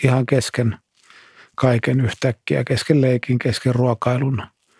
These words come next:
hän saattoi rupea itkemään tai nauramaan.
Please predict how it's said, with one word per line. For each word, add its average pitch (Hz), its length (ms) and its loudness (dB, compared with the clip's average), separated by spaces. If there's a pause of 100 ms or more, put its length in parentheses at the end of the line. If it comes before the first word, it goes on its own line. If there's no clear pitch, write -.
(540)
hän 123 180 2
saattoi 123 340 0
rupea 123 380 -2 (460)
itkemään 117 720 0 (160)
tai 127 340 0 (100)
nauramaan. 123 680 -2